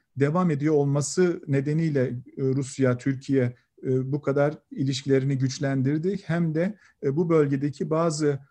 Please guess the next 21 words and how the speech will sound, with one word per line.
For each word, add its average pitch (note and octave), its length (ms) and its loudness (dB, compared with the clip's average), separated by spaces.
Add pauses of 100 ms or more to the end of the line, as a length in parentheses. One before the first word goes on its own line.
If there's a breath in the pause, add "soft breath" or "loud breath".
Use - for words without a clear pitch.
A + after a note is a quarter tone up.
(100)
sorunlara, D3+ 760 0 (260 soft breath)
e, C3+ 40 0 (680)
sorunları D#3 500 2
ortadan D#3 480 2
kaldırmayı C#3+ 560 0
başardı. C3 580 -2 (280 soft breath)
Bu F#3 60 0
sorunlara F#3 540 0
baktığımızda D#3 720 0
mesela C#3 480 -2 (200)
Libya E3 420 0
konusunun C#3+ 640 0 (280 loud breath)
birazcık D#3+ 800 0
sakinleşmesi C#3+ 1200 -2
ve D3+ 60 2
orada C#3 260 2
seçim C3+ 380 0
sürecinin D3 540 0
başlatılması C3+ 760 -2
Türkiye E3+ 520 -4
ile, D3+ 280 -2